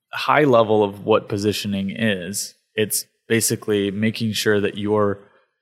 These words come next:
such, situated in the minds of your consumers or the internal people. So we're saying prospective employees, but let's say in this case, consumers,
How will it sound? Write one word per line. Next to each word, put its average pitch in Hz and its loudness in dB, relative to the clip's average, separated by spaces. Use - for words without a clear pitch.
such, - 0
situated 110 2
in 107 -6
the 101 -4
minds 101 -2
of 101 -6
your 98 -4
consumers 101 -4
or 107 4
the 110 -2
internal 110 -2
people. 107 -2
So 113 0
we're 104 0
saying 98 -2
prospective 101 -8
employees, 101 -2
but 107 -2
let's 104 0
say 101 4
in 101 -2
this 101 -6
case, 98 -2
consumers, 98 0